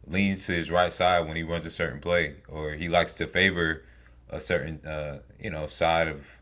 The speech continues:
uh, whatever. I mean, I'm, I'm looking for any type of competitive advantage that, that I can. So I think that's part of it too. It's just looking for those areas of weakness,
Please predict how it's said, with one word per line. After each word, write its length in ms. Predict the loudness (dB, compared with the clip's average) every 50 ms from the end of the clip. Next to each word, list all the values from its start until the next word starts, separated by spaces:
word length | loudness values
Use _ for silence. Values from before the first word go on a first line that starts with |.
| _ _ -16
uh, 180 | -14 -14 -14 -12
whatever. 520 | -4 -2 6 8 8 8 8 4 -4 -8 -12 -12
I 40 | -8
mean, 220 | -4 -4 -2 0
I'm, 160 | 0 -2 -2 -2
I'm 240 | -4 -4 -4 -2 -4
looking 220 | -4 -4 -4 -6
for 180 | -6 -6 -8 -6
any 320 | -4 -4 -2 -2 -2 -4 -6
type 280 | -4 -4 -4 -4 -4
of 80 | -6 -10
competitive 440 | -10 -10 -2 0 0 0 0 -2 -4
advantage 500 | -6 -4 -4 -4 -2 -2 -4 -6 -8 -10
that, 280 | -10 -12 -12 -14 -16 -14
that 140 | -12 -10 -10
I 100 | -10 -12
can. 340 | -8 -4 -2 0 0 0
So 140 | -2 -4 -2
I 80 | -2 -2
think 200 | 0 0 -2 0
that's 180 | 0 0 -2 0
part 180 | -2 -2 -2 -2
of 80 | -4
it 100 | -10 -12
too. 280 | -8 -6 -4 -4 -4 -8 -12 -18 -20 -20 -20 -20 -20 -20 -10
It's 160 | -8 -6 -4
just 180 | -4 -6 -4 -2
looking 240 | -4 -2 -2 -4 -4
for 140 | -4 -4 -4
those 280 | -2 -4 -4 -6 -4
areas 280 | -4 -2 -2 -2 -4 -4
of 80 | -6
weakness, 520 | -6 -6 -6 -6 -6 -10 -10 -10 -12 -16